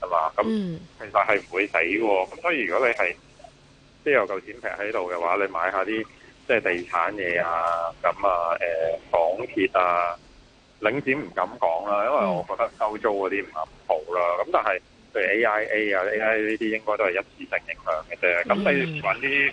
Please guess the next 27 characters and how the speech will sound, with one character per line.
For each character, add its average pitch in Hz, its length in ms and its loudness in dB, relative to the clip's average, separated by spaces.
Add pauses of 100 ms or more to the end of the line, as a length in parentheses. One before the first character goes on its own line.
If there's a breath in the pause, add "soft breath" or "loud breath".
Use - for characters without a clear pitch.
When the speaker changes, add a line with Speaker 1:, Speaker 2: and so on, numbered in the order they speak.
Speaker 1:
即 160 60 4
係 127 60 4
唔 - 120 -10
好 98 160 2
死 104 120 2
嘅。 95 240 2 (180)
Speaker 2:
嗯。 185 220 -4
Speaker 1:
咁 196 200 4
唯 - 80 2
一 151 60 -6
我 123 200 0
仲 - 140 -2 (100)
未 104 140 0
決 123 260 0
定 101 120 -2
到 101 80 2
嘅 123 160 4
就 110 100 -6
係 95 300 -6
究 110 120 0
竟 135 200 -4
好 139 80 -2
唔 110 180 -2
好 92 120 0
買 90 80 2
一 107 60 2
號 107 240 0